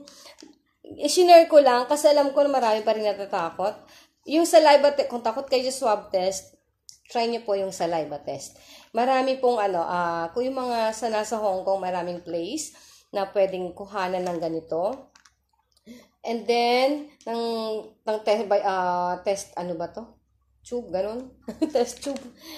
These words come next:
Maraming ganito. Sa Pilipinas naman, marami din pong nag, ano nito sa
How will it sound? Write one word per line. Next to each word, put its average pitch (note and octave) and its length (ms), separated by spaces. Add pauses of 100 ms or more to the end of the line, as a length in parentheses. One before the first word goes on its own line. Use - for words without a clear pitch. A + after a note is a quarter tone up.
(160)
Maraming C4 400
ganito. A#3 640 (320)
Sa C#4+ 160
Pilipinas C#4+ 560
naman, C4+ 320
marami A3 480
din G#3 160
pong F#3+ 320
nag, F3 160
ano E3 240
nito D#3+ 240
sa D3+ 240